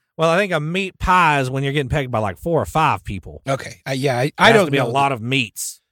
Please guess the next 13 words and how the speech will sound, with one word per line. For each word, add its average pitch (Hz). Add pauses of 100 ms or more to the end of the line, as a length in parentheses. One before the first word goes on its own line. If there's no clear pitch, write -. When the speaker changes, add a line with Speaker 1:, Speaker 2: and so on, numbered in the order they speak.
(240)
Speaker 2:
I 156
don't 165
know 160
the 120
terms. 113
Speaker 1:
Like 143
Arby's. 175
Speaker 2:
<clears throat> -
Oh, 202
okay. 139
Yeah, 175
yeah, 147
yeah. 123